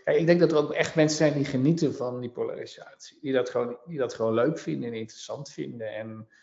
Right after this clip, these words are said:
en ook misschien wel, ja, een bepaalde boosheid hebben ontwikkeld,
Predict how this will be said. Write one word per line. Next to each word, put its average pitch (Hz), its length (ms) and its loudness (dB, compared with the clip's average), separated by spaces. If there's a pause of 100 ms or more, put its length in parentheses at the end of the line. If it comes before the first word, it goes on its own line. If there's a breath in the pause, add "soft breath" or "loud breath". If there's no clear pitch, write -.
(320 soft breath)
en 113 360 -8
ook 127 400 -4
misschien 135 360 0
wel, 117 420 4
ja, 127 200 0
een 120 80 -2
bepaalde 117 340 2
boosheid 123 560 4
hebben 120 300 0
ontwikkeld, 120 760 -6